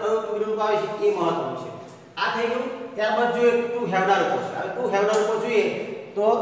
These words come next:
to have માં જોઈએ તો have અને has બે રૂપો છે. To have એટલે be પાસે હોવું, અથવા તો આ તમારે પૂર્ણ વર્તમાન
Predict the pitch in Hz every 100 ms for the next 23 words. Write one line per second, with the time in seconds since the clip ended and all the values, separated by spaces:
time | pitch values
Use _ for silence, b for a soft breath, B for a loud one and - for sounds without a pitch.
0 | - - - - 247 254 180 196 202 220
1 | 220 233 226 214 - 185 220 240 - -
2 | 208 165 - - - - 185 160 - -
3 | - - - - - - - - - -
4 | _ - - - - - - - - -
5 | - - - - - - - - _ -
6 | - - - 196 175 190 190 196 202 196
7 | 185 196 175 196 208 - - - - -
8 | - - - - - - - - - -
9 | - - - - - - - 151 165 190
10 | 202 - - 190 175 165 165 196 202 -
11 | - - 180 190 180 175 175 175